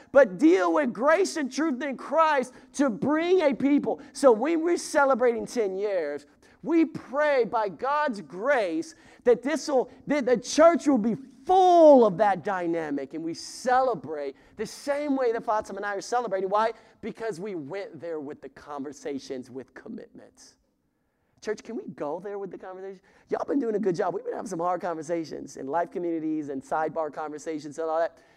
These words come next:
But I'm just encouraging you is that if we don't, if not armed with the character of Christ, with humility, with gentleness, rely upon him, depend upon his strength to display this character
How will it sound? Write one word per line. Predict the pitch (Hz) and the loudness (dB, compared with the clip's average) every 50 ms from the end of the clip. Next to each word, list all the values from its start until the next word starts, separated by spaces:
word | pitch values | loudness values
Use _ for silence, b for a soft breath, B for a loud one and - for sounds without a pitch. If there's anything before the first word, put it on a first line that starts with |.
| B B B | B B B
But | 185 214 | -14 -12
I'm | 285 - | -12 -10
just | - 330 160 175 | -10 -10 -10 -10
encouraging | 175 156 147 - 202 220 226 202 175 151 151 143 | -12 -12 -14 -12 -10 -10 -8 -8 -8 -8 -8 -8
you | 147 147 143 | -8 -8 -8
is | 139 139 | -8 -6
that | 160 147 - b b b b b | -6 -6 -6 b b b b b
if | b 170 151 - | b -8 -6 -6
we | 165 220 254 262 | -4 -2 0 0
don't, | 262 254 208 190 180 | 0 0 -2 -4 -4
if | 190 - - | -6 -6 -4
not | 240 233 - - 165 | -6 -6 -6 -4 -4
armed | 180 185 202 208 208 180 | -2 -2 -2 -2 -4 -8
with | 190 156 | -10 -10
the | 165 | -10
character | 147 - - 185 185 190 180 - - 180 | -12 -12 -8 -8 -8 -8 -8 -10 -8 -8
of | 165 - - | -8 -10 -12
Christ, | - - 175 175 175 180 190 202 202 - _ B B B B | -16 -10 -6 -4 -4 -4 -4 -6 -10 -14 _ B B B B
with | 170 170 - - - | -8 -8 -8 -8 -10
humility, | 175 160 160 170 185 196 185 180 160 - - 151 139 - B B B B | -8 -8 -6 -4 -6 -4 -6 -8 -8 -8 -6 -6 -6 -6 B B B B
with | 170 185 151 127 | -2 -2 -2 -2
gentleness, | 120 - 165 185 190 180 - 175 160 151 147 - b b b b | -8 -10 -8 -8 -8 -8 -8 -8 -8 -8 -8 -10 b b b b
rely | 175 196 190 180 185 190 202 220 220 220 226 226 | -2 -2 0 0 -2 -2 -4 -4 -4 -4 -4 -4
upon | 226 214 - 214 190 190 185 | -4 -4 -6 -6 -8 -8 -6
him, | 180 180 180 269 - B B B B | -6 -8 -8 -8 -10 B B B B
depend | 220 208 - - - 196 220 226 240 240 | -6 -6 -6 -6 -12 -8 -4 -4 -4 -4
upon | 240 240 - 208 208 202 208 | -6 -8 -10 -10 -10 -10 -10
his | 202 196 196 196 | -8 -8 -8 -8
strength | - - - - - 190 208 208 208 196 - B B B B | -10 -12 -18 -18 -16 -12 -10 -8 -8 -8 -8 B B B B
to | - 214 | -8 -8
display | 170 202 196 - - - - 208 226 240 233 240 | -6 -6 -8 -8 -10 -14 -10 -6 -4 -2 -2 -4
this | 233 175 214 208 - - | -4 -4 -6 -6 -6 -8
character | - - - - 214 233 240 233 240 226 - - 175 160 160 | -18 -20 -16 -10 -8 -6 -4 -4 -4 -6 -8 -6 -4 -4 -4